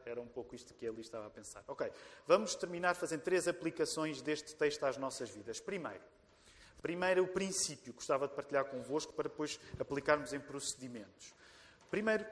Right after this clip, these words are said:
princípio: uma pessoa guiada por Deus é uma pessoa guiada pela palavra revelada, a Bíblia. Portanto, uma pessoa guiada por Deus é uma pessoa que,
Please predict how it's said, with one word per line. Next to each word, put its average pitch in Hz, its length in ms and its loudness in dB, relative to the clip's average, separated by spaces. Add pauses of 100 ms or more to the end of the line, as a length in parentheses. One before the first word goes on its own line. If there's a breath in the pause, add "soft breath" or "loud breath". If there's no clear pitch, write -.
princípio: 127 500 -6 (140)
uma 247 240 8
pessoa 175 420 4
guiada 156 380 6
por 123 220 -2
Deus 147 320 4
é 156 40 8
uma 151 180 2
pessoa 139 300 0
guiada 139 480 6
pela 139 280 4
palavra 131 500 2
revelada, 104 600 -6
a 104 60 -4
Bíblia. 95 420 -12 (680 loud breath)
Portanto, 160 360 -4
uma 262 180 -2
pessoa 143 480 -4
guiada 180 340 0
por 156 180 -8
Deus 180 280 -2
é 196 60 2
uma 196 140 -2
pessoa 147 460 0
que, 139 340 -4